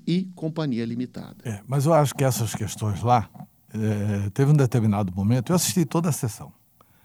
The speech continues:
Speaker 2: que o Gilmar Mendes fala que nós precisamos repensar a questão do direito, a questão do funcionamento,
Speaker 1: Eu acho.
Speaker 2: não sei o que e tal.
Speaker 1: As varas especializadas.
Speaker 2: As varas especializadas, porque ele, ele tá mandando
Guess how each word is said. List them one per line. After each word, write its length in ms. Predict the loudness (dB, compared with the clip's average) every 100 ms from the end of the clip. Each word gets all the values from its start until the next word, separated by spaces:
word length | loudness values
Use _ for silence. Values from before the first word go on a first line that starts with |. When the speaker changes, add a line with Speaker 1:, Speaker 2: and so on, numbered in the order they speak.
| _ _ _ _
Speaker 2:
que 80 | -4
o 60 | -2
Gilmar 340 | -2 -2 0
Mendes 400 | 0 0 -2 -6
fala 380 | -4 -2 -2 -2
que 160 | -4 -4
nós 180 | -4
precisamos 420 | -4 -4 0 0 2
repensar 1120 | 0 -2 -6 -6 -2 2 4 4 0 -2 -8
a 40 |
questão 560 | -8 -8 -8 -4 -2 -2
do 140 | -2
direito, 920 | -4 -2 2 4 4 4 2 0 -2 -4
a 120 | -4
questão 340 | -4 -4 -2
do 80 | -2
funcionamento, 1160 | -2 -4 0 0 2 6 6 6 6 4 2 0
Speaker 1:
Eu 60 | 0
acho. 80 |
Speaker 2:
não 100 | 0
sei 160 | 0 0
o 20 |
que 120 | 0
e 40 | 4
tal. 160 | 6
Speaker 1:
As 100 | 6
varas 280 | 6 2 0
especializadas. 640 | -4 -4 -2 -4 -4 -2 2
Speaker 2:
As 140 | 4
varas 220 | 6 4
especializadas, 560 | 4 2 2 4 2 0
porque 600 | 0 0 2 4 4 2 2
ele, 360 | 4 4 2 2
ele 200 | 0 4
tá 280 | 4 4 2
mandando 520 | 0 4 4 2 -4